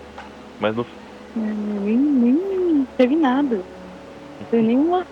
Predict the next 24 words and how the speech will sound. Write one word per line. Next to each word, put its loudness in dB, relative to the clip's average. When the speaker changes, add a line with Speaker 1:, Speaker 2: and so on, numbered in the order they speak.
Speaker 2:
fase, 2
assim. -4
Nada. 4
Mas 4
aí 10
é 8
legal, 6
eles -4
introduzem 2
a 2
Rey. 4
A 2
Rey, 6
ela 2
é 0
muito -2
legal. 2
Ela 0
tem 0
o -6
B 4
B 2
eight, 2
gente. -2